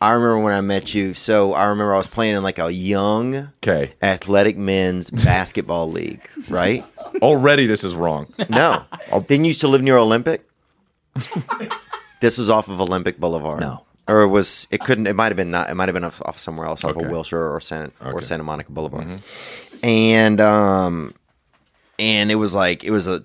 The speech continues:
Speaker 1: like a, it was like a league I was in. It was like a championship game or
Speaker 2: Mm-hmm.
Speaker 1: whatever.
Speaker 2: Mm-hmm.
Speaker 1: My team was go-, our team was called Hot to Trot, right?
Speaker 2: Yeah.
Speaker 1: That was our team.
Speaker 2: Okay.
Speaker 1: So anyway,
Speaker 2: Funny, it's coming back to me now.
Speaker 1: Yeah. <laughs> So anyway,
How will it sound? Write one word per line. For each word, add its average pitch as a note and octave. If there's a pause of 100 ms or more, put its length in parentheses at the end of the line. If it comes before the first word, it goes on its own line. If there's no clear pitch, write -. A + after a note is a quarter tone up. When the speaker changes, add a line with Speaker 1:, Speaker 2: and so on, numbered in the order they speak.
(100)
Speaker 1:
like G2
a, D#2 (220)
it -
was G2+
like F#2+
a F#2
league A2
I G#2+
was G#2
in. G2+
It -
was E2
like E2
a D#2+
championship F#2+
game D#2+
or -
Speaker 2:
Mm-hmm. D#2
Speaker 1:
whatever. D#2+ (120)
Speaker 2:
Mm-hmm. D2 (280)
Speaker 1:
My F#2
team G2+
was E2 (260)
go-, G2
our F2+
team A#2
was F#2
called D#2+
Hot -
to F2+
Trot, -
right? D2+
Speaker 2:
Yeah. D2+
Speaker 1:
That C2+
was E2
our E2
team. - (100)
Speaker 2:
Okay. D#2 (260)
Speaker 1:
So A2
anyway, G2+
Speaker 2:
Funny, F2
it's D#2
coming D#2+
back D#2+
to D#2+
me D2
now. C#2+ (120)
Speaker 1:
Yeah. F#2+
<laughs> - (420)
So A#2
anyway, G#2